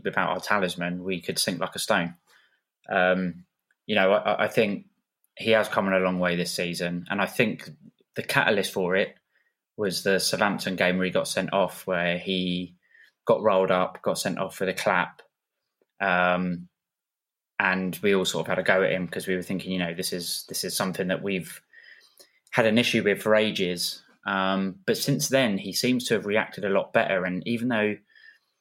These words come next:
in that Bournemouth game, he had a bit of a, bit of a fit, um, towards the end when, when they, you know, he got, he got pushed or kicked,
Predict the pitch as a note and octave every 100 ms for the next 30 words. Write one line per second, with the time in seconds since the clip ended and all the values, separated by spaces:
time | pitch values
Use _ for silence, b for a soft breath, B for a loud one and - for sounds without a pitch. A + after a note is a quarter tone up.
0 | - - - F2+ - A2 G#2 F#2+ G2 F#2
1 | F#2+ G2 - A2 G2 F#2+ F2+ F2 - _
2 | _ _ _ _ B2 F#2 G2 - - G2
3 | - - _ _ _ _ G2 F#2 F2+ F2+
4 | F2+ F2 F2 - F#2+ F2+ G2+ F#2+ F#2 E2+
5 | F2+ F2 F2+ F2+ F2 E2+ - - F#2+ F2
6 | F2 - F2 F2 - - F#2+ - F2+ -
7 | F#2 - -